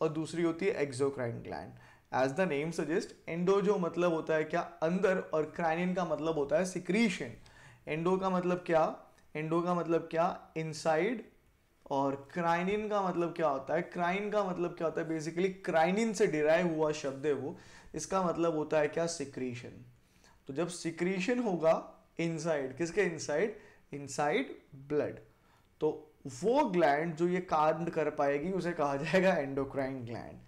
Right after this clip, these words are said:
तो there secretion is insa-, secretion in blood, इसका सिक्रीशन होगा in blood, जबकि का एक्सोक्राइन जो है उसका सिक्रीशन होगा out of blood, secretion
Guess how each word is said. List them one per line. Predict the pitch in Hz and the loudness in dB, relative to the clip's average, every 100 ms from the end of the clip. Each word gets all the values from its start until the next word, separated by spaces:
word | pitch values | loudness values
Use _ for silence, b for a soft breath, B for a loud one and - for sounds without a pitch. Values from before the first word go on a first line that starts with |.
| b b b b - | b b b b -10
तो | 135 | -2
there | 151 165 | 0 0
secretion | 165 - 147 - 160 175 - 208 202 | -2 -6 -6 -4 -2 -2 0 0 0
is | 196 185 | -4 -4
insa-, | 160 156 151 160 151 | -8 -6 -2 0 0
secretion | 151 156 170 175 180 202 214 277 - _ _ _ _ b b b b - - - | -4 -4 0 0 0 -6 -8 -10 -14 _ _ _ _ b b b b -20 -20 0
in | 196 262 339 160 123 147 | 0 0 -4 -10 -6 0
blood, | 135 95 - _ _ _ _ _ _ _ _ - | 0 -2 -12 _ _ _ _ _ _ _ _ -8
इसका | - 185 | -4 -2
सिक्रीशन | 185 165 170 196 180 | -2 0 0 0 -2
होगा | 175 185 | 0 -2
in | 156 143 | -4 -4
blood, | 139 180 196 B B B - | -2 -2 -4 B B B -2
जबकि | 175 185 202 | 0 0 2
का | 220 175 | 4 4
एक्सोक्राइन | 151 143 202 202 185 180 | 0 2 2 4 2 4
जो | 165 | 2
है | 175 | 2
उसका | 185 185 180 | 0 0 -2
सिक्रीशन | 175 160 160 170 170 | -2 -2 -2 -2 -4
होगा | 156 160 180 - | -2 0 -2 -2
out | 143 139 143 | 0 0 0
of | 139 - | -4 -8
blood, | - - - _ _ _ _ _ _ _ _ - b b b b - | -12 -12 -18 _ _ _ _ _ _ _ _ -20 b b b b -10
secretion | 139 127 143 143 180 | -8 -4 -4 -2 -4